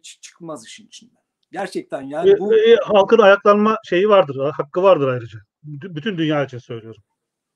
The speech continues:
Speaker 1: Ya tarihsel bir mesele bu. Yani böyle bir şey olabilir mi? Bu, bu, bunun insanların protesto hakkı, talep etme hakkı, bir şey isteme hakkı.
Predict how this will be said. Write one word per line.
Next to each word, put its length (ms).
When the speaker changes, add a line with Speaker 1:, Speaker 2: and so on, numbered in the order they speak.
Speaker 1:
Ya 240
tarihsel 680
bir 200
mesele 440
bu. 120
Yani 440
böyle 220
bir 60
şey 160
olabilir 380
mi? 180
Bu, 200
bu, 140
bunun 380
insanların 680
protesto 520
hakkı, 360
talep 280
etme 240
hakkı, 440
bir 60
şey 240
isteme 500
hakkı. 460